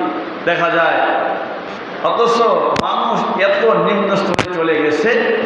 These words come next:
এই কুকুরের গোশতগুলো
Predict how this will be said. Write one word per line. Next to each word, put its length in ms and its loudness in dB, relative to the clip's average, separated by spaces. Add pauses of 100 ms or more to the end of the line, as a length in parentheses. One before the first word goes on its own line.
(440)
এই 260 4
কুকুরের 500 4
গোশতগুলো 920 2